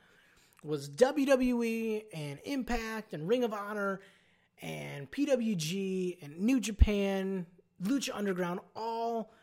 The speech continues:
put into one, like, like the Woodstock of professional wrestling. This is what it needs to be. And I think this,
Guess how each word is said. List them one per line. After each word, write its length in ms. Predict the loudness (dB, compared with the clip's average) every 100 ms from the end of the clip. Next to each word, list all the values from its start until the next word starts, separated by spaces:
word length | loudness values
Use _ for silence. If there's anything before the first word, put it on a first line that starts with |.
| _ _ _ _ _ -20 _ _
put 180 | -2 0
into 160 | 2 2
one, 200 | 2 -2
like, 180 | -6 -8
like 180 | -2
the 100 | 2
Woodstock 920 | 4 6 4 4 2 0 0 -4 -6 -12
of 100 | -12
professional 640 | -10 -6 -4 -2 0 0
wrestling. 380 | 0 -2 -4 -2
This 200 | -2 0
is 140 | 0 4
what 180 | 4
it 120 | 4 -2
needs 260 | -4 -4
to 100 | -8
be. 160 | -10 -8
And 80 | -8
I 60 |
think 300 | -4 -4 -4 -14 _ _ _ _ _ _ _ _ _ _ _ _
this, 400 | -6 -2 0 -2